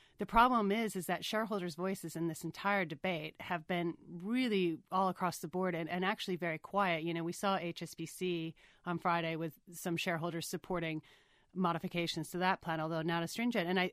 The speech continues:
and I, it's interesting, the church has now sort of emerged at the center of this debate. And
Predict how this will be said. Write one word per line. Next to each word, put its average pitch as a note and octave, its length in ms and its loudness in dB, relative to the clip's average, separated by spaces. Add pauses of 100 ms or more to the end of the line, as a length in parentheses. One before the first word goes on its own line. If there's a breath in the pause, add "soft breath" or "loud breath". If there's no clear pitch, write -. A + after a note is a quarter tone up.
and G3+ 120 2
I, F#3+ 120 2 (240)
it's G#3 200 -6
interesting, G#3+ 520 2
the F3+ 80 0
church G#3+ 320 -2
has F#3+ 120 -4
now F3 180 2
sort F3+ 240 -2
of E3 200 -4
emerged F3 580 0
at F3 140 -6
the F3+ 80 -8
center F3+ 480 -2 (100)
of E3 140 -6
this D#3+ 160 -8
debate. D#3+ 400 -6
And E3+ 180 -4